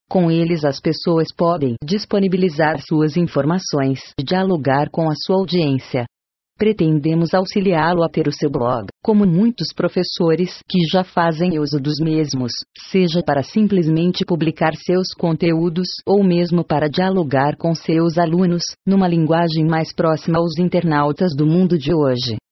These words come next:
Dominar as tecnologias, as ferramentas existentes para criar blogs é o primeiro passo para um professor entrar nessa área. O importante é,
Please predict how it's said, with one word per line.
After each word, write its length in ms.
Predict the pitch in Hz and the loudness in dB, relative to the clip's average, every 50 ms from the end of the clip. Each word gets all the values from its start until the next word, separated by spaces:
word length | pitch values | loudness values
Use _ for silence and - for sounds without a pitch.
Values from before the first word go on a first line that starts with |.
| _ _ _ _ _ _ - | _ _ _ _ _ _ -6
Dominar 520 | 160 180 170 165 165 170 160 147 143 139 147 | -2 0 0 2 2 2 0 0 0 0 -2
as 140 | 139 - - | -2 -6 -4
tecnologias, 1000 | - 143 139 - 139 135 131 127 123 123 123 127 131 131 123 117 107 104 - - - _ | -4 -4 -2 0 0 0 2 2 0 0 -2 -2 -2 0 0 0 0 -2 -4 -10 -18 _
as 200 | - 165 160 147 - - | -2 -2 -2 -2 -6 -6
ferramentas 840 | - 185 175 165 156 151 156 156 165 185 208 220 208 - 165 151 131 | -2 -2 -2 0 0 0 0 0 0 0 0 0 0 0 0 0 0
existentes 720 | 165 160 143 135 131 123 - - - 139 139 131 - 160 - | 0 -2 0 -2 -4 -4 -4 -2 0 0 0 0 -2 -6 -4
para 180 | - 185 175 175 | -2 -2 -2 -2
criar 380 | - - 139 147 139 143 143 147 | -2 0 -2 0 0 0 -2 -2
blogs 540 | 135 139 120 127 147 165 123 117 - - - | -2 -2 0 0 0 -2 -4 -8 -14 -14 -4
é 140 | - 175 135 | -2 0 0
o 80 | 123 127 | 0 0
primeiro 420 | - 151 147 143 143 143 147 165 | 0 0 2 2 2 2 0 0
passo 440 | - - 165 147 147 143 - - 156 | -2 0 0 0 0 -2 -2 -6 -4
para 260 | - 165 151 156 151 | 0 0 0 2 2
um 160 | 151 160 170 | 2 0 0
professor 580 | - - 170 165 - 175 165 - - 165 165 165 | 0 0 -2 0 -2 -4 -4 -2 0 0 2 2
entrar 420 | 202 190 - - 160 165 165 160 185 | 2 0 2 0 0 0 0 0 0
nessa 340 | 185 160 156 151 - 185 | 0 0 -2 -2 -2 -2
área. 460 | 180 170 151 135 131 123 117 107 113 123 _ _ _ _ _ _ _ _ _ - | -2 0 0 0 0 0 -2 -2 -4 -6 _ _ _ _ _ _ _ _ _ 0
O 100 | 196 190 | 2 2
importante 760 | 165 139 - 160 147 - - 185 196 214 208 - - 208 180 | 2 2 2 0 -2 -2 0 -2 -2 -2 -2 -2 -2 0 0
é, 220 | 156 151 160 180 | 2 2 0 -2